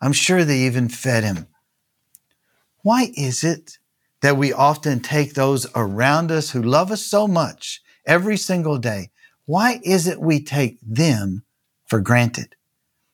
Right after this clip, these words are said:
You know, I'm concerned that many younger generations especially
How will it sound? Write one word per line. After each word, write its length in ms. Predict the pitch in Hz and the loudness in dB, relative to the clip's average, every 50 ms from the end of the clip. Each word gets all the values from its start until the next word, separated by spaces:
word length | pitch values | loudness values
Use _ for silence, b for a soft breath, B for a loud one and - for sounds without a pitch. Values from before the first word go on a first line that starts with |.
| _ _ _ _ _ _ _ _ _ _ _ - | _ _ _ _ _ _ _ _ _ _ _ -2
You 100 | 165 190 | 2 2
know, 60 | 196 | 4
I'm 100 | 208 202 | 2 2
concerned 800 | - 170 143 127 - - - 165 160 151 147 127 107 95 87 - _ - - - - - - - | 0 -2 -2 -2 -2 -4 -2 0 2 2 2 2 0 -4 -8 -12 _ -20 -20 -20 -20 -18 -10 -4
that 300 | 131 127 - - _ _ _ _ _ - | -4 -4 -4 -4 _ _ _ _ _ -6
many 500 | 135 135 151 180 208 214 220 226 226 214 | -2 0 2 2 4 4 4 4 4 2
younger 500 | 185 151 151 165 170 180 185 175 175 160 | 2 0 2 2 2 2 2 0 -2 -2
generations 880 | - - 156 151 139 123 120 127 135 143 139 - - 127 117 104 - | -2 -2 -2 0 0 0 0 0 0 -2 -2 -2 -2 -2 -2 -2 -4
especially 800 | 107 101 - - - 127 131 139 - - 156 160 170 180 170 - | -6 -6 -6 -6 -2 0 0 0 0 -2 0 0 0 0 0 -4